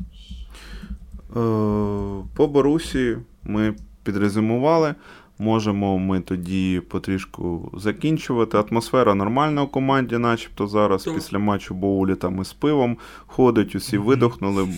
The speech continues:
Speaker 1: видохнув Поттер, видохнув Боулі, команда, вболівальники. І не сказати, що незаслужено це все відбулося з Борусією. Ну, Челсі здивував, це так, але Челсі заслужив пройти далі. Я наполягаю на своєму. До кінця сезону ми будемо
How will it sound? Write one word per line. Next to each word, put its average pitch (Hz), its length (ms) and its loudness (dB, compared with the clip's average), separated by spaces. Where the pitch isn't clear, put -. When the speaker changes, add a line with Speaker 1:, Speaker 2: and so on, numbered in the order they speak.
Speaker 1:
видохнув 95 480 -2
Поттер, 135 500 4
видохнув 98 540 -2
Боулі, 120 460 4
команда, 104 540 2
вболівальники. 98 760 2
І 92 40 -2
не 92 120 -2
сказати, 98 420 -4
що - 240 -8
незаслужено 135 760 6
це 120 140 0
все 117 220 2
відбулося 110 640 2
з 98 60 -4
Борусією. 98 640 -2
Ну, 202 260 -2
Челсі 220 380 2
здивував, 196 480 2
це 160 160 -6
так, 160 360 0
але 160 240 6
Челсі 165 360 0
заслужив 147 440 -2
пройти 139 320 2
далі. 131 380 2
Я 113 300 2
наполягаю 120 540 4
на 110 120 2
своєму. 123 520 0
До 110 180 0
кінця 123 300 -2
сезону 117 400 -2
ми 107 140 2
будемо 98 480 0